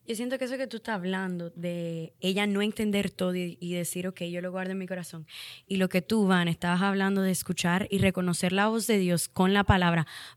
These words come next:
va muy de la mano para nosotras en esta vida moderna. Porque personalmente yo, y yo he escuchado también como otras mujeres, otros jóvenes decir,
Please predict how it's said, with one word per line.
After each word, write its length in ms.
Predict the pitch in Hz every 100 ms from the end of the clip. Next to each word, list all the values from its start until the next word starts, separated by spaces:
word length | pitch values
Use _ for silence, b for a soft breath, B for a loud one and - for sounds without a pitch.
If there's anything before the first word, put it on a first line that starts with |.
| 190
va 80 | 202
muy 180 | 208 240
de 80 |
la 120 | 240 214
mano 360 | 185 175 170
para 240 | 165 180 175
nosotras 600 | 170 - 175 170 160 -
en 140 | 170 165
esta 260 | 156 180
vida 220 | 180 180
moderna. 500 | 196 208 185 156 156 - b b b b _
Porque 380 | 196 190 185 185 -
personalmente 800 | 190 196 190 226 226 233 277 165
yo, 480 | 165 165 240 - _ _
y 140 | 226
yo 80 | 202
he 20 | 233
escuchado 480 | - 320 208 180
también 320 | 175 170 170 160
como 240 | 165 165
otras 300 | 170 170 190
mujeres, 560 | 233 214 185 180 170 160
otros 240 | 175 196
jóvenes 340 | 190 175 175 165
decir, 300 | 170 180